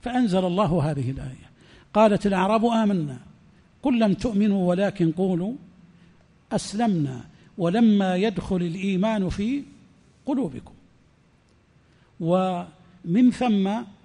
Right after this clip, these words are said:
فإن القول الصحيح في تفسير هذه الآية هو أن هؤلاء قوم مسلمون لكنهم ضعاف في إيمانهم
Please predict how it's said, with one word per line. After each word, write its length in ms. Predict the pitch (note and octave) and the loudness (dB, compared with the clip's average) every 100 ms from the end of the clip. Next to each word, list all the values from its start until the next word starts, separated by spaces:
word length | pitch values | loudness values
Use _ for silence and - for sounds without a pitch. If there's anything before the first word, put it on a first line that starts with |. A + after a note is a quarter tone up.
| - _ - | -20 _ -12
فإن 680 | - G3 G3+ F#3+ F#3 E3+ E3+ - - - - - | -8 0 2 2 0 -6 -10 -20 -20 -20 -20 -8
القول 380 | E3+ E3 B3 C4+ | -6 2 4 6
الصحيح 560 | A#3 - F#3+ G3 D3 - | 4 0 -4 -2 -4 -4
في 120 | F3 | -6
تفسير 520 | E3+ - C#4 C#4+ A#3 | -6 -6 -6 -4 -2
هذه 360 | A3+ A#3 A3+ A3+ | -4 -4 -2 -4
الآية 460 | A3+ A#3+ C4 C4+ - - - - | -4 -6 -6 -10 -12 -20 -20 -6
هو 180 | G3 G#3 | 0 0
أن 240 | G#3 F#3+ | 0 0
هؤلاء 640 | E3+ F3+ F3 F3 G#3+ G#3+ F#3+ | 0 -2 -2 -2 -2 -4 -6
قوم 540 | G#3+ A3 F#3 F3 E3 | -2 0 2 2 0
مسلمون 720 | G#3+ - F#3+ F#3 A#3 C4 B3+ - | -2 -4 -4 -2 -2 -2 -4 -6
لكنهم 960 | D#3 G3 A3 G#3+ G3+ G3 A3+ A3+ A#3 F3+ | -2 0 0 -2 -4 -2 -2 -2 -4 -6
ضعاف 960 | D3 E3+ C3+ D#3+ E3+ E3+ E3+ D#3+ - - - - - - - | -4 -4 -2 -4 -2 -2 -4 -6 -12 -20 -20 -20 -20 -20 -20
في 520 | - A3 B3+ C4 C4 C4+ - - | -6 -2 0 2 0 -4 -14 0
إيمانهم 1080 | G3 F#3+ F3+ E3+ F3 E3+ D#3+ E3+ C#3+ C#3+ | 2 2 2 2 2 0 0 0 0 -4